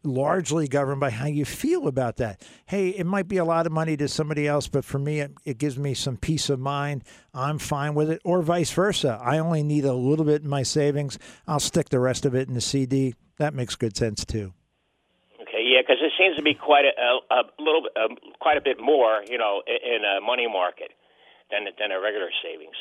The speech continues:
Speaker 1: That happens quite often. So, and you might have to shop a little bit, but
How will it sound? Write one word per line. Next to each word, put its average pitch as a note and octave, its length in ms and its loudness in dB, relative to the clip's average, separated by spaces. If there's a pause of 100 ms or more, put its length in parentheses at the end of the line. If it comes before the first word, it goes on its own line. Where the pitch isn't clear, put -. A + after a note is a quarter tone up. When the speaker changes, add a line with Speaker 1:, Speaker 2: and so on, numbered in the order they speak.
Speaker 1:
That B2+ 220 -8
happens C3+ 420 -6
quite C3 300 -6
often. C#3+ 500 -6
So, C3+ 340 -6 (280)
and A3 240 -4
you G3 80 -4
might F3 180 -4
have D3+ 160 -4
to C#3+ 80 -8
shop C#3+ 380 -6
a D#3+ 40 -4
little C#3+ 200 -4
bit, D#3 300 -6
but C3+ 160 -6